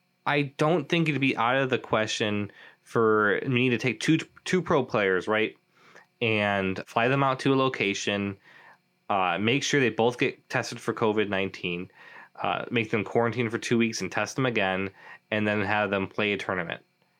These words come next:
you know, or even if you don't wanna do that much work, send them out, you know, both really high quality cameras, teach them how to, uh, set up the camera, put it on a stand, and then do a remote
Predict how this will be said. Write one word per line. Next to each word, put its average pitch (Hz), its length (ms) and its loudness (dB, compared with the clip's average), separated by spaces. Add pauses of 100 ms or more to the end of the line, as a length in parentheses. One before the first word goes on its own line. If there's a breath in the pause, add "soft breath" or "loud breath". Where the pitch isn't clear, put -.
(140)
you 110 140 0
know, 82 340 -4
or 156 300 4
even 196 380 2
if 185 140 0
you 196 60 2
don't 185 80 2
wanna 175 140 4
do 170 60 6
that 185 160 4
much 208 200 0
work, 135 380 0 (500 loud breath)
send 131 320 0
them 135 140 2
out, 131 340 0
you 131 120 0
know, 95 400 0
both 117 360 2
really 110 160 2
high 101 200 -2
quality 98 320 0
cameras, 156 520 0
teach - 280 -4
them 101 100 -2
how 98 160 -2
to, 90 380 -2
uh, 90 200 -2
set 101 200 -4
up - 60 -10
the 98 80 -2
camera, 135 540 0 (360 loud breath)
put 117 140 0
it 104 40 2
on 98 120 0
a 92 40 -2
stand, 127 520 0
and 113 120 0
then 110 140 0
do 110 160 4
a 107 60 6
remote 104 500 0